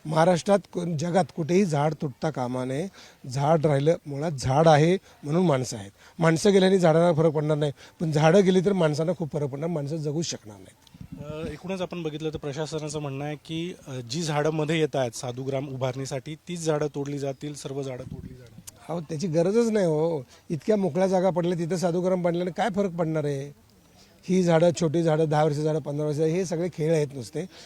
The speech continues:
Speaker 1: आणि ही फसवणूक आहे. आणि परत जे चौदा नोव्हेंबरला जे काही टेंडर काढले आणि ते तीस वर्षासाठी इथं एक्झिबिशन सेंटर आणि ते करते,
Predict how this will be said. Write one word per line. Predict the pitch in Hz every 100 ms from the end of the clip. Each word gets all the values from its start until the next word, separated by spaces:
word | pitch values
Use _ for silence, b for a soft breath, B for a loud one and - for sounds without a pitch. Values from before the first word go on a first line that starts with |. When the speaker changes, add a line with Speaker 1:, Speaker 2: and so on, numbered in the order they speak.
| B 151
Speaker 1:
आणि | 151
ही | 175 190 165 165
फसवणूक | 165 147 190 190
आहे. | 160 165 - B B
आणि | 160 170
परत | 170 185
जे | 170 196 175
चौदा | 175 160 175
नोव्हेंबरला | 175 165 160 160 165
जे | 156
काही | 165 151
टेंडर | 165 151 151 160
काढले | 156 135 143 120 - B B B
आणि | 143 156
ते | 151
तीस | - 175 156
वर्षासाठी | 165 131 156 151 160
इथं | 143
एक्झिबिशन | 156 139 151 147
सेंटर | 147 147 131
आणि | 139 143
ते |
करते, | 147 139